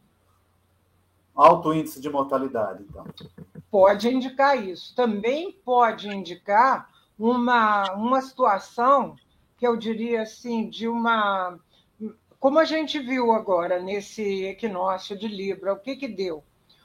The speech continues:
Speaker 2: Um monte de atitudes aí pra arrumar dinheiro, entendeu? Foi o que a gente viu.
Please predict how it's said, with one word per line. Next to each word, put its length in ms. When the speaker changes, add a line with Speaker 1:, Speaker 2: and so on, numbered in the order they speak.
Speaker 2:
Um 100
monte 500
de 100
atitudes 840
aí 240
pra 160
arrumar 300
dinheiro, 580
entendeu? 360
Foi 180
o 40
que 60
a 80
gente 300
viu. 220